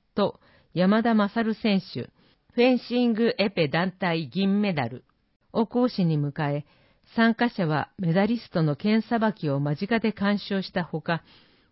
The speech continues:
突きの姿勢や間合いの取り方の練習をするなど貴重な体験をしました。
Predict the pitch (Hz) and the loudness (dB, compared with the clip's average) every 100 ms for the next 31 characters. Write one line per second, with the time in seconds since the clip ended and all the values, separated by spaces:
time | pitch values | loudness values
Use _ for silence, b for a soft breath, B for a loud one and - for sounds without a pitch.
0 | _ - - 226 220 214 - 190 - 196 | _ -20 -2 4 4 2 -2 -4 0 2
1 | 190 185 175 b b b - 160 175 202 | 4 2 0 b b b 0 2 4 4
2 | 208 196 196 - 196 214 240 214 170 139 | 4 4 2 0 -4 0 0 2 2 2
3 | 156 202 - 214 208 202 208 214 180 135 | 2 0 0 -2 -2 -2 0 2 2 0
4 | 127 - - - 240 233 226 - 202 208 | -4 -10 -20 -2 0 2 0 0 -2 0
5 | 214 196 190 - 175 165 - - 127 | 0 2 0 0 -2 -2 -4 -10 -12